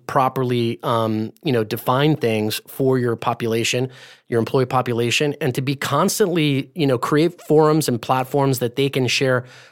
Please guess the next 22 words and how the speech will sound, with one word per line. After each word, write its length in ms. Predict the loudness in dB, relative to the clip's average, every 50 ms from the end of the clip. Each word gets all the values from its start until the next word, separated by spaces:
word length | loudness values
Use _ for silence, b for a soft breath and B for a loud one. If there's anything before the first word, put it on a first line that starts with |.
| B B
their 240 | -4 2 4 4 4
perspective 560 | 4 2 -2 -2 0 -2 -2 0 0 0 0
and 120 | 2 2 2
their 120 | 0 -2
feedback, 600 | -2 -2 -2 0 0 0 0 0 0 0 -4 -6 B B B B B B B B _
but 340 | -20 -4 _ 0 0 0 0
to 100 | 0 2
let 240 | 4 4 2 4
them 160 | 4 4 4 4
know 160 | 4 2 2
part 240 | 2 2 2 4 4
of 60 | 4
the 80 | 4
leadership 480 | 2 2 2 2 2 2 2 0 2 2
is 160 | -2 0 0
you 160 | 0 2 2
will 340 | 2 4 4 4 4 2 2
be 160 | 2 0 0
disappointed 680 | 2 0 0 0 -2 0 0 0 0 2 0 -2 -4 -4 -2
in 140 | 0 0 0
some 200 | 2 2 0 0
cases. 480 | 0 0 -2 -2 -4 -6 -8 -10 -12